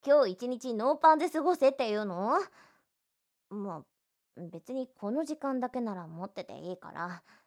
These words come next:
好きなだけ嗅いで。<laughs> それよりさ、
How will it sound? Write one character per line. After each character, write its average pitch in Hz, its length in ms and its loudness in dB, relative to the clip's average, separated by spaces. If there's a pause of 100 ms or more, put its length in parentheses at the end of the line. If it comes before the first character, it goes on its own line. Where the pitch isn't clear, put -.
(720)
好 196 80 -10
き - 20 -6
な 208 140 -4
だ 190 120 -8
け 185 140 -20
嗅 180 320 -16
い 175 40 -18
で。 196 100 -14 (960)
<laughs> 240 400 -10 (2000)
そ 208 120 -10
れ 330 240 6
よ 339 120 4
り 190 140 -6
さ、 - 260 -14